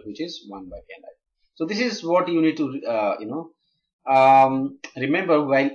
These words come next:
aggregating the observations, right? So these are additional information. You can always read more about it, how you aggregate observation based on, like, in a, in our previous example, we saw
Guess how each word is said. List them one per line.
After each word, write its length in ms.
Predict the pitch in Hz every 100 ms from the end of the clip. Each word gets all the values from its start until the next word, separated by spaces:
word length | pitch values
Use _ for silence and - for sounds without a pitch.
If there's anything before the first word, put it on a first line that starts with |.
| 139
aggregating 580 | 123 143 151 147 139
the 100 | 120
observations, 800 | 107 98 92 90 - - _ _ _ -
right? 140 | - 208
So 100 | -
these 160 | 160 185
are 200 | 175 - 156
additional 400 | 160 170 156 143
information. 640 | 123 123 117 113 - 165
You 100 | 127
can 100 | 120
always 460 | 110 110 107 107 104
read 120 | 98
more 280 | 104 117 120
about 320 | 110 98 95
it, 160 | 143 -
how 220 | 131 131 135
you 220 | 135 131
aggregate 440 | 127 123 120 120 110
observation 600 | 101 110 104 104 123 107
based 280 | 104 104
on, 160 | 101 98 _ _
like, 120 | 160 160
in 120 | 190
a, 120 | 190 - -
in 100 | 165
our 220 | 165 175 - -
previous 360 | 233 254 214
example, 540 | 151 143 131 131 139 127
we 120 | 131
saw 400 | 131 - 120 123